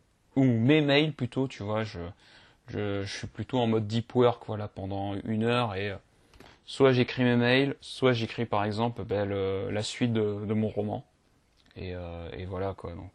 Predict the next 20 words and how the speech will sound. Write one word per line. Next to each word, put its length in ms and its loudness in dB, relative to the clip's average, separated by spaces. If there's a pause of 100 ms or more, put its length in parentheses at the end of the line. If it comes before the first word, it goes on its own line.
euh, 120 -8 (760)
c'est, 400 -4
euh, 840 -4 (460)
nous, 320 2
disons 240 4
que 40 0
je 80 2
crois 240 2
beaucoup 280 -2
plus 380 0
à 40 0
la 120 4
discipline 720 -2
et 40 2
à 40 0
la, 320 -2 (520)
à 80 -2
la, 720 0
la 120 -4
productivité. 1200 2